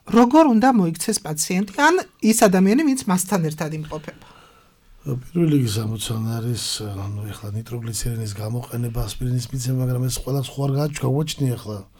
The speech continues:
Speaker 2: თუმცა ახლა მანქანაში, ჩვენს პირველ დახმარების, აა, ბეგში ეს ორი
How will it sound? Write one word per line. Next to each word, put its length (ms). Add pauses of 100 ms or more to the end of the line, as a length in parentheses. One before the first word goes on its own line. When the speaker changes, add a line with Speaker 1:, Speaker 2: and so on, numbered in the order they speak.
(300)
Speaker 2:
თუმცა 340
ახლა 240
მანქანაში, 680 (600)
ჩვენს 260
პირველ 240
დახმარების, 680 (260)
აა, 720
ბეგში 460 (500)
ეს 180 (140)
ორი 360